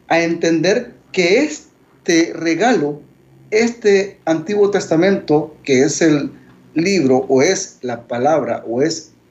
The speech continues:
el libro de las promesas, vemos como Dios, que es Padre, que es amor, que es misericordia,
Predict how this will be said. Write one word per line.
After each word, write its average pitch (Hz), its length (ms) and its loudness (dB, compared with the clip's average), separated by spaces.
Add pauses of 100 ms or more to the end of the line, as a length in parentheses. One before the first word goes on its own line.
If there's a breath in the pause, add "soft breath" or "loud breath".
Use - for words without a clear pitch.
(300)
el 139 140 -2
libro 156 280 2
de 117 80 0
las 139 200 -2
promesas, 160 680 -2 (1300 soft breath)
vemos 208 360 -2
como 196 420 -2
Dios, 202 540 -4 (240)
que 160 220 2
es 190 160 -2
Padre, 156 500 0
que 139 220 -2
es 165 200 -6
amor, 151 440 0
que 127 180 0
es 135 100 0
misericordia, 165 960 0